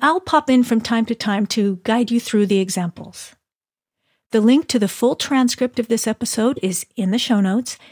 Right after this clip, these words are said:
and there are also links to the audio you hear and the examples that the speakers mention, like videos, websites, books, et cetera.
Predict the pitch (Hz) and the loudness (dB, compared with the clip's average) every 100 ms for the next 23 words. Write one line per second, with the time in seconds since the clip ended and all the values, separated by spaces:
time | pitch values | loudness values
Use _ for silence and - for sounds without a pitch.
0 | _ - 247 262 269 226 294 - 370 269 | _ 0 4 4 4 2 -2 0 -2 0
1 | 220 - - 185 - - 214 269 285 277 | -2 -2 -4 -4 -6 -2 0 2 0 2
2 | 254 240 185 180 214 - - _ - 214 | 0 -2 -4 -2 -4 -6 -16 _ -2 0
3 | 214 220 214 220 247 254 277 - 233 - | 4 2 2 2 2 0 -4 -4 -4 -2
4 | - 220 226 208 202 190 190 - 156 165 | -2 -2 -2 0 2 2 2 -2 -4 -8
5 | 175 165 - - _ _ 180 196 247 262 | -8 -8 -12 -20 _ _ -6 0 2 2
6 | 254 247 247 - _ - 208 208 - 208 | 4 2 0 -6 _ -6 -2 0 -2 -2
7 | - - _ 190 196 - - _ 233 - | -6 -14 _ -4 -4 -6 -10 _ -6 -2
8 | 196 185 175 | -2 -4 -8